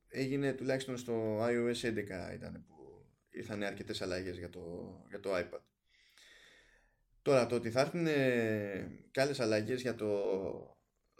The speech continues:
για το, για το iPad, νομίζω το λέγαμε και σε ένα άλλο επεισόδιο, ότι αυτό που ακούγεται γενικότερα είναι ότι πλέον θα εστιάζουν στα του iPad κάθε δεύτερη, ξέρω εγώ, έκδοση I O S.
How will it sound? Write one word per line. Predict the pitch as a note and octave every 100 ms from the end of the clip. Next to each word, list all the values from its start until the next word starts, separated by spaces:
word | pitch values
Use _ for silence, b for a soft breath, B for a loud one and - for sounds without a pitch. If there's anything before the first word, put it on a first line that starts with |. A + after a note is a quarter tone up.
| F2+
για | A#2+
το, | G#2 G#2 F#2 F2
για | A2 A#2
το | A#2
iPad, | C#3 D3+ E3
νομίζω | D#3+ E3 F3
το | E3+
λέγαμε | E3 E3+ E3
και | D#3+
σε | E3
ένα | D#3+
άλλο | E3
επεισόδιο, | C3 G#2+ - G2+ F#2+ G2+
ότι | G2+ G#2 G#2 G#2 G#2 _ _ _ -
αυτό | G#2 C3
που | C3
ακούγεται | A#2 A#2 C#3 C3 B2
γενικότερα | A2+ G#2+ A#2+ B2+ A2+ G#2+ A2
είναι | A2+ B2
ότι | A#2+
πλέον | G#2+ B2 B2+ B2
θα | A#2+
εστιάζουν | G#2+ A2 A2+ B2+ B2+ A#2+
στα | A2 G#2+
του | G#2
iPad | A#2 A#2 A#2 A#2 A2 A2+ _ _ _
κάθε | - A2+ A#2 A2
δεύτερη, | A2+ A2+ A2+ G#2
ξέρω | G2+ F2+
εγώ, | F2+ F#2
έκδοση | F#2 F#2 E2 E2 F2 E2+ F2+
I | F2+ F#2 D2+
O |
S. | E2+